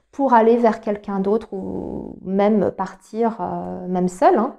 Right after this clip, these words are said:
pourquoi pas, hein, vous pouvez avoir envie de, euh, euh, de suivre votre propre voie dans un premier temps, hein, de partir seul. Mais ça peut être aussi, comme je le disais, un changement de partenaire, puisque, euh,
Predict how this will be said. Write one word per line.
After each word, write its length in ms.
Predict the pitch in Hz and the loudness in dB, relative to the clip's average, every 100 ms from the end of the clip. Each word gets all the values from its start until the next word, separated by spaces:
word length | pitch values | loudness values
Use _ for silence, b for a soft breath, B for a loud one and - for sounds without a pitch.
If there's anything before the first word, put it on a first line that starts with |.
| _ | _
pourquoi 300 | 196 - 185 | -12 -6 -4
pas, 180 | 269 | -2
hein, 240 | 320 226 226 | 0 0 -2
vous 140 | 196 | -4
pouvez 260 | - 190 208 | -8 -4 0
avoir 300 | 214 196 190 | 4 4 4
envie 380 | 185 185 226 247 | 0 0 0 0
de, 400 | 202 202 240 233 | 2 4 4 4
euh, 260 | 175 175 185 B B B B B - | 4 2 -2 B B B B B -8
euh, 200 | 175 190 | -4 0
de 100 | 196 | 0
suivre 560 | 196 - 254 247 202 185 | 0 -4 -2 0 0 0
votre 380 | 185 175 - | 0 -4 -10
propre 420 | 185 - 262 - 202 | -6 -2 -2 -2 -4
voie 240 | 196 220 | 2 4
dans 240 | 240 208 | 4 0
un 80 | 180 | -2
premier 400 | 180 196 190 208 | -6 -6 -2 -4
temps, 240 | - 196 180 | -6 -14 -14
hein, 160 | 190 214 | -10 -4
de 120 | 190 | -4
partir 440 | 180 180 - 196 | -4 -8 -10 -18
seul. 340 | - - - - _ _ - | -18 -12 -12 -12 _ _ -4
Mais 260 | 208 220 | 0 0
ça 180 | - 214 | -2 -6
peut 120 | 208 | -2
être 180 | 226 233 | -4 -4
aussi, 320 | 202 - - | -10 -12 -16
comme 200 | 254 208 | -10 -8
je 60 | 190 | -6
le 60 | 190 | -6
disais, 380 | 190 220 269 214 | -4 -2 -2 -2
un 80 | |
changement 320 | 202 208 202 208 | -6 -6 -6 -6
de 60 | |
partenaire, 520 | 202 185 - 202 254 | -6 -10 -6 -4 -4
puisque, 280 | - _ - | -4 _ -10
euh, 80 | 226 | -10